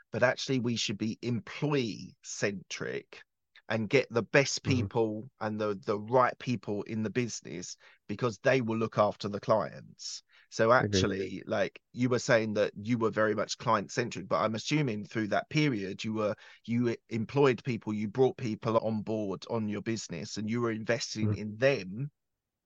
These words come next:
Speaker 1: so that the, they could actually do the delivery side as well. Is, is that what happened?
Speaker 2: Totally. Exactly. Yeah. So I've always been, uh,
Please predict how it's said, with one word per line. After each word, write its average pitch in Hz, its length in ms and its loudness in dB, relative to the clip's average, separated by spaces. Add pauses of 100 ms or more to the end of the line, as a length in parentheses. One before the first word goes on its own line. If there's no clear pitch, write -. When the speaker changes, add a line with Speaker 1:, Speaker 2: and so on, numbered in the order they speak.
(120)
Speaker 1:
so 127 240 4
that 110 240 0
the, 107 260 2
they 110 260 4
could 104 280 -4
actually 101 680 -2
do 110 180 -2
the 98 140 -4
delivery 104 400 -4
side 92 300 -2
as 90 120 -10
well. 87 180 0
Is, 92 160 -10
is 101 160 -8
that 107 140 2
what 127 120 0
happened? 135 340 -6 (1160)
Speaker 2:
Totally. 110 400 10
Exactly. 101 400 6
Yeah. 101 160 8 (400)
So - 160 4
I've 127 80 10
always 123 240 10
been, 104 340 6
uh, - 500 -2